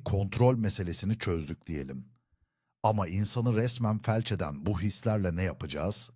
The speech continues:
İşte burada stoacılar ikinci darbeyi vuruyor. Bu duygulara değil, eylemlere odaklanmak demek. Bir düşünün, sahtekar sendromu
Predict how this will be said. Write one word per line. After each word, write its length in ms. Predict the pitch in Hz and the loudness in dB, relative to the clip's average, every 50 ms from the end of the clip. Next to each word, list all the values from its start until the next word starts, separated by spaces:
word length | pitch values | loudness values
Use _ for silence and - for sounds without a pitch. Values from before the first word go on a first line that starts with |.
| _ _ _ | _ _ _
İşte 320 | 104 - - - 87 76 80 | -2 0 0 -2 -2 -2 2
burada 420 | 104 117 113 92 104 113 117 - | 2 2 4 4 4 2 2 0
stoacılar 720 | - - - - - 101 107 101 85 82 92 95 104 113 - - - | -4 -6 -4 -2 0 2 2 2 0 0 0 0 0 0 -2 -4 -8
ikinci 400 | 98 - - 98 95 95 123 110 | -6 -4 -2 0 0 0 2 2
darbeyi 400 | 98 85 85 73 78 85 101 113 | 2 2 2 0 0 0 0 0
vuruyor. 440 | 92 87 82 80 73 69 65 64 - - - - _ _ _ 98 | 0 0 -2 -4 -4 -4 -6 -8 -10 -14 -18 -20 _ _ _ 8
Bu 300 | 131 139 143 123 - - - - - | 8 8 8 4 0 -6 -14 -6 0
duygulara 580 | 101 107 107 98 101 117 107 104 110 113 98 87 | 2 2 2 2 2 2 2 2 2 0 0 2
değil, 360 | 101 98 87 78 71 - - - _ _ - | 0 0 0 0 -4 -6 -10 -14 _ _ 2
eylemlere 540 | 95 92 95 101 101 110 113 107 107 120 131 | 2 4 4 4 4 2 4 4 4 4 4
odaklanmak 880 | - - 101 98 104 87 87 - - 95 92 92 90 92 87 - - | 2 0 0 2 2 0 0 -2 -2 -2 0 0 0 -2 -4 -4 -6
demek. 440 | 85 73 67 64 62 - - - - _ _ _ - | -6 -6 -4 -8 -10 -12 -14 -16 -16 _ _ _ 0
Bir 280 | - 127 151 147 117 92 | 4 4 6 6 4 0
düşünün, 520 | 95 - - 98 85 98 107 113 110 - - - - _ _ - | -2 -2 -2 0 0 2 0 0 -2 -6 -12 -18 -20 _ _ -8
sahtekar 600 | - - 95 80 - - 101 92 - 120 113 107 | -4 -4 -4 -4 -2 -4 -4 0 2 2 2 2
sendromu 680 | - - 87 78 76 76 80 78 73 71 71 71 67 | 0 -2 -4 -6 -6 -4 -4 -4 -4 -4 -6 -6 -8